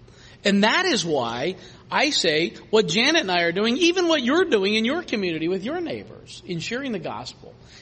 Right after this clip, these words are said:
is filling up what's lacking. It's the missing piece. People to go and tell, explaining the good news of what Christ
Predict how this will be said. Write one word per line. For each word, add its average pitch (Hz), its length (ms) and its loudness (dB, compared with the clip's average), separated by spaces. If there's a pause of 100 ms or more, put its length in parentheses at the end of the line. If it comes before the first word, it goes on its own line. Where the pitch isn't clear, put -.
(120)
is 208 220 0
filling 269 720 -2
up 214 380 -6 (180)
what's 220 220 -6
lacking. 240 420 -10 (260)
It's - 180 -2
the 294 60 0
missing 302 260 2
piece. 349 400 -4 (280)
People 269 420 0
to 302 140 -2
go 185 600 0 (280)
and 208 180 2
tell, 302 280 0
explaining 247 540 -2
the 190 60 -2
good 214 200 -4
news 214 220 -4
of 180 100 -8
what 170 180 -8
Christ 147 340 -6